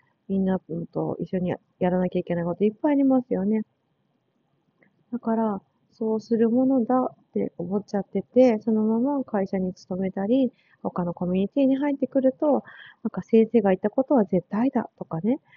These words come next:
みんながやってるんだったら自分は得たけどやらなくちゃいけないとかね、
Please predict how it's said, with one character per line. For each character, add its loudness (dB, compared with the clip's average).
み 2
ん 4
な 0
が 4
や 6
っ 0
て 2
る 2
ん -2
だ -2
っ -6
た -2
ら -4
自 -6
分 2
は 4
得 -4
た -2
け 0
ど -2
や 0
ら -4
な 0
く -20
ち -4
ゃ 4
い 2
け 2
な -2
い -14
と -2
か -8
ね、 0